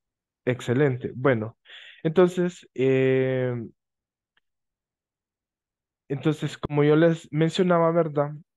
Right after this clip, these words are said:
Eh, todos estos procesos, ¿verdad? Ustedes pueden hacer sus, sus análisis, ¿sí? Ustedes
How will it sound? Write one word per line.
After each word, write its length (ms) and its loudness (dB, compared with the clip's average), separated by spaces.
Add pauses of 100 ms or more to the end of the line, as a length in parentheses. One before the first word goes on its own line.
Eh, 500 -8 (120)
todos 180 4
estos 280 -2
procesos, 560 -2
¿verdad? 360 -2
Ustedes 680 -4
pueden 540 -6
hacer 420 -2
sus, 500 -10 (1200)
sus 240 2
análisis, 680 0
¿sí? 260 -4 (400)
Ustedes 460 0